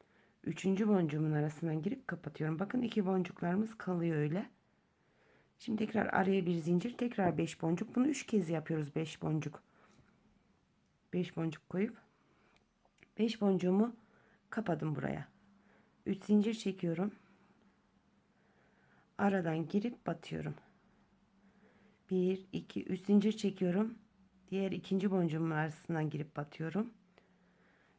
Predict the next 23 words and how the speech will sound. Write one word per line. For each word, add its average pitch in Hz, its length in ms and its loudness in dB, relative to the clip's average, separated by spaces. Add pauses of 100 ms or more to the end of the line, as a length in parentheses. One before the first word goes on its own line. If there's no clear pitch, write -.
(140)
Üç - 140 -10
zincir 185 320 2
çekiyorum. 214 720 0 (500)
Diğer 190 300 -2
boncuğumun 185 400 2
arasından 160 480 -2
girip 156 260 -6
batıyorum. 165 500 -4 (1000)
İki 220 220 -4
boncuğum 190 360 2
yine 196 200 2
kalıyor. 151 380 -2 (220)
Batmıyoruz. 143 480 -6 (720)
İki 202 220 0
zincir 220 300 4
çekiyorum. 208 600 0
Bakın 190 240 -2
aşağıda 185 560 0
başladığım 185 540 2
nokta 170 320 0
burası. 156 440 -4 (920)
Bakın. 214 280 -6 (2250)
Buraya 208 540 2